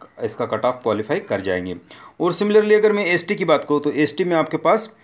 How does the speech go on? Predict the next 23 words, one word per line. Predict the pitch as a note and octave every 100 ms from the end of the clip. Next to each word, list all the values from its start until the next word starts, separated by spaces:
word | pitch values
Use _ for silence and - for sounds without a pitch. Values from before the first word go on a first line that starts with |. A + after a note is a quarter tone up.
| - - - -
वन | A2+ A2 G3+ G3+
ट्वेंटी | F3 D#3 D#3+
नाइन | C#3 C3+
तक | B2+
का | - C#3 G3 A3 -
स्कोर | - B2+ A2+
है। | G#2+
अगर | G#2+ A#2+
इससे | B2+ B2 - F3+
ज़्यादा | A#2+ B2 B2 E3
भी | F#3+
अगर | E3 C#3
आपका | B2+ C3+
आता | A2+ C3+
है, |
तब | C3+ -
तो |
सिलेक्शन | B2+ A#2 G#2+ B2
ही | D3
से, | D#3+ D3 B2+
but | C#3+
इससे | - C#3 - F3+
ये | F3 A#3+